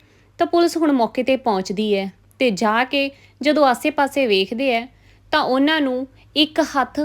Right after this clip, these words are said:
ਤੇ ਇੱਕ ਪੈਰ ਵੀ ਉੱਥੇ ਮਿਲਦਾ ਆ, ਪਰ ਸਰੀਰ ਦੇ ਬਾ-, ਬਾਕੀ ਹਿੱਸੇ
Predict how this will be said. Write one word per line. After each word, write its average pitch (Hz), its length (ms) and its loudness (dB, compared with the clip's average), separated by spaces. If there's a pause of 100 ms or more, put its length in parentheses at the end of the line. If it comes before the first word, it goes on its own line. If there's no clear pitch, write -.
(140)
ਤੇ 294 80 -4
ਇੱਕ 302 200 0
ਪੈਰ 214 340 4
ਵੀ 214 140 2
ਉੱਥੇ 202 260 -4
ਮਿਲਦਾ 196 360 2
ਆ, 175 200 -2 (260)
ਪਰ 311 120 6
ਸਰੀਰ 320 360 2
ਦੇ 311 120 0
ਬਾ-, 254 140 2 (380)
ਬਾਕੀ 269 420 2
ਹਿੱਸੇ 302 600 4